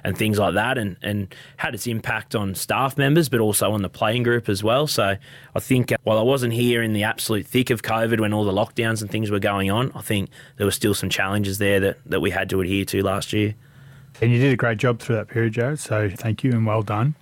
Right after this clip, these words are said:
Speaker 1: Thanks, mate.
Speaker 2: Especially with all that testing we had to do and the reporting back to the Q R L.
Speaker 1: Yep.
Speaker 2: You definitely flew the flag for us there and, and knocked it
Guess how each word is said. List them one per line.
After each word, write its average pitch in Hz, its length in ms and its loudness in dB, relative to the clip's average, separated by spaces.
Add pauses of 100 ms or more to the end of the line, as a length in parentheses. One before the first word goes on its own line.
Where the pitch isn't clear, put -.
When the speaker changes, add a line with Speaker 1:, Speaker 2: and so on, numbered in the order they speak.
(160)
Speaker 1:
Thanks, 117 240 0
mate. 131 60 2
Speaker 2:
Especially 120 240 2
with 90 140 -2
all 120 100 2
that 110 200 0
testing 113 460 -2 (160)
we 107 80 -4
had 110 120 -4
to - 60 -10
do 110 140 0
and 120 100 2
the 110 60 0
reporting 113 360 0
back 113 140 -2
to - 100 -16
the 110 80 -6
Q 117 220 -2
R 101 160 -4
L. 160 200 2 (240)
Speaker 1:
Yep. 95 260 0
Speaker 2:
You 101 120 -4
definitely 101 440 -2
flew 113 280 0
the 107 80 -4
flag 113 360 -2
for 117 100 -2
us 110 180 0
there 120 280 2
and, 95 180 -2
and 101 260 -4
knocked 117 300 -2
it - 100 -8